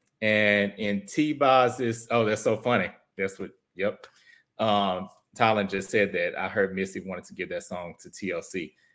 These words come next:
And that is true because T-Boz talks about that in her memoir. And she basically said she didn't want the song because she felt like they would have sounded like a lot of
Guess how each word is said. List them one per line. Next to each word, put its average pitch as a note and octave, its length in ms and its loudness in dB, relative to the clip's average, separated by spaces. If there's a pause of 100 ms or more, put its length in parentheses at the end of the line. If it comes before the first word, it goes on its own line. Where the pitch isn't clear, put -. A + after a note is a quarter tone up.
(140)
And G2 140 2
that A2+ 140 8
is A2+ 180 4
true G#2 320 -4
because F#2+ 440 -2
T-Boz G#2 580 0
talks G#2+ 280 -2
about F2+ 320 -6
that F2+ 200 -2
in F2 120 -8
her F2+ 220 -4
memoir. F2 640 -6 (600)
And F2+ 640 0 (520)
she - 320 0
basically A#2+ 640 6
said G2+ 460 2
she - 200 -4
didn't G2 300 0
want G2+ 320 -2
the F#2+ 80 -12
song F#2 480 -6
because F2 500 -4
she F#2+ 280 -10
felt G2+ 240 -2
like F2 360 -8 (440)
they G2+ 200 2
would F2+ 200 0
have E2+ 120 -6
sounded F#2 600 -4 (380)
like F2 300 -4
a F#2 60 -10
lot F2 280 -4
of D#2 60 -8